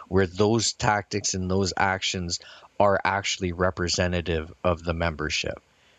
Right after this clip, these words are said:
The N D P is the worker party. It is the working class party. It is the marginalized party.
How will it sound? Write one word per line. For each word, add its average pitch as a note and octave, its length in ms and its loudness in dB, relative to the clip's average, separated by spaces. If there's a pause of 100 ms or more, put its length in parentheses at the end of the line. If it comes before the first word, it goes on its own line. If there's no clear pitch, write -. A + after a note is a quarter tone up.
(240)
The F2+ 160 2
N G2 120 2
D F#2+ 180 -2
P F#2 360 -2
is E2+ 300 -4
the E2 160 -2
worker G2+ 540 -2
party. A#2 560 -2
It E2+ 180 -2
is E2+ 280 -2
the D#2+ 360 -6 (180)
working G#2 380 0
class G#2+ 380 0
party. G2 560 -2
It F#2 160 -2
is F2+ 280 0
the F#2 120 -2
marginalized F#2+ 920 0
party. F2+ 500 -2